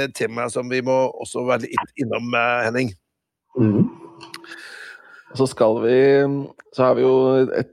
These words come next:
Speaker 3: eh, litt sånn fast innslag, Henning, så du vet det at vi pleier å stille på slutten av denne podcasten, så stiller vi deg til det vi kaller tre kjappe, da, som er tre spørsmål. Og nå introduserer jeg de litt sånn at folk vet hva det er i dag, og så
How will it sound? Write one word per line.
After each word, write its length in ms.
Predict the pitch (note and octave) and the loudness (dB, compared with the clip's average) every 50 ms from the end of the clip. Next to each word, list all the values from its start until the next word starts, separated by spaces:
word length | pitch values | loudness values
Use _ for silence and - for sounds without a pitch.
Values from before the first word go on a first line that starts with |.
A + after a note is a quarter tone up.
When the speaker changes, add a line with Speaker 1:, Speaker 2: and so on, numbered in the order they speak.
| _ - | _ 2
Speaker 3:
eh, 140 | C3 C3+ C3 | 2 2 2
litt 80 | B2+ B2 | 0 -2
sånn 140 | C3+ B2+ - | -4 -2 -2
fast 240 | - C3 - - - | -2 -4 -2 0 0
innslag, 460 | C3+ A2 G#2+ - A2 A2 A2 A2 A2+ | 0 0 0 0 2 2 2 0 0
Henning, 240 | A#2 A#2+ G2 B2 F3 | 0 0 2 2 0
så 140 | G#3+ - C3 | 0 -2 -2
du 80 | A#2+ - | 0 2
vet 200 | A2 G#2 - - - | 2 2 0 2 2
det 140 | G#2+ A2 A#2 | 2 2 2
at 220 | A#2 B2 - - B2 | 2 0 -2 -2 0
vi 140 | A#2+ B2 B2 | 0 2 2
pleier 220 | - A#2 G#2 - | 2 2 2 0
å 20 | B2 | 0
stille 240 | - - A2 G2+ | 0 0 0 0
på 120 | - B2 B2 | 0 -2 -2
slutten 420 | - - G2+ - _ _ _ E3+ F#3 F#3 | -2 -4 -4 -6 _ _ _ 2 2 4
av 80 | D#3+ C#3+ | 4 2
denne 120 | A#2 - G#2 | 2 0 -2
podcasten, 400 | A2+ - - G2 G2 - A#2 A2 | -2 -2 -2 -4 -4 -4 -6 -4
så 120 | - C3 B2+ | -2 -4 -2
stiller 260 | - - B2 G#2 E2+ | 0 0 0 2 2
vi 80 | F#2 F2+ | 2 4
deg 220 | G#2+ G#2+ - - | 2 2 0 0
til 140 | - - G#2 A2+ | -2 -2 2 2
det 140 | G#2 G2+ | 2 2
vi 60 | A2+ - | 2 0
kaller 180 | - G#2+ G#2 G2 | 2 0 0 0
tre 220 | - - G#2+ G#2 | 2 2 2 2
kjappe, 320 | G2+ - A2 - - _ G#2+ | 2 0 -4 -8 -4 _ 0
da, 120 | G#2+ - - | 0 0 0
som 140 | - - - | -2 -4 -6
er 60 | - - | -4 -2
tre 140 | - A#2+ A2 | -2 -2 -2
spørsmål. 460 | - - - - - - - G#2 A2 | -2 -6 -10 -8 -6 -4 -2 0 0
Og 80 | A2+ A#2 | 2 4
nå 80 | A#2 A#2 A#2+ A#2+ B2 | 4 4 4 2 0
introduserer 720 | B2 - B2 B2+ C3 B2+ C3 - A2+ G#2 G2 G2 G2+ G#2 | 0 0 0 2 2 0 0 2 4 4 4 4 4 4
jeg 140 | G2+ G2+ A2 | 4 4 4
de 60 | B2 B2 | 4 2
litt 80 | A#2+ A#2+ | 2 0
sånn 160 | - A2+ A2 | 0 -2 -4
at 60 | G#2+ G#2+ | -2 -4
folk 160 | A2+ G#2 - | -4 0 0
vet 160 | G#2 A2 - | 0 0 2
hva 140 | - G2+ G#2+ | 2 2 2
det 80 | G#2+ G2+ | 4 4
er 160 | G2+ G2+ A2+ | 4 4 4
i 40 | A#2 | 2
dag, 180 | B2+ D#3+ F#3+ F#3 F#3+ - - - - - - - _ | 2 2 0 -2 -8 -16 -20 -20 -20 -20 -20 -10 _
og 80 | - B2 | -6 -6
så 220 | - - - A#2 | -4 -2 0 2